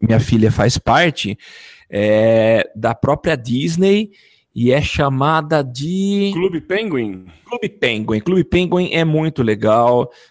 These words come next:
Speaker 1: Ah, o sistema, a segurança deles e o nível de interatividade é bem restrito pra evitar problemas.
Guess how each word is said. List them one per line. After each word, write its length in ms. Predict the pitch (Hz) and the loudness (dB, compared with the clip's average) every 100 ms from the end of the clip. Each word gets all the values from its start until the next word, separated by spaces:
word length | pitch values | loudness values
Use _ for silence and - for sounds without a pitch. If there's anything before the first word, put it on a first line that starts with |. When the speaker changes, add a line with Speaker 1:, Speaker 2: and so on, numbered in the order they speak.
| _ | _
Speaker 1:
Ah, 140 | 101 | -6
o 100 | 90 | -4
sistema, 440 | - 127 - 143 123 | -4 -2 0 2 0
a 40 | |
segurança 760 | - 175 156 135 151 190 - | 0 -2 2 2 2 0 0
deles 460 | 113 117 127 117 110 | -2 2 2 2 2
e 60 | 113 | 2
o 40 | |
nível 300 | 113 151 143 | 2 0 -2
de 60 | 135 | -2
interatividade 920 | 127 139 123 120 113 107 117 110 110 | 0 0 0 -4 -4 0 2 2 0
é 60 | |
bem 300 | 107 107 147 | 0 0 0
restrito 580 | 151 123 - 147 165 185 | 2 0 0 0 0 -2
pra 180 | - 139 | 0 2
evitar 360 | 123 117 117 120 | 2 -2 -4 -2
problemas. 680 | 196 165 151 170 175 180 | 0 2 2 2 2 0